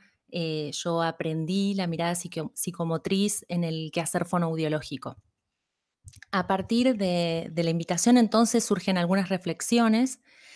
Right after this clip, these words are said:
y la primera pregunta que me hago es, este,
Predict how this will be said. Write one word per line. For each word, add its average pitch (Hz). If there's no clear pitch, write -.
y 175
la 175
primera 208
pregunta 208
que 170
me 165
hago 208
es, 196
este, 160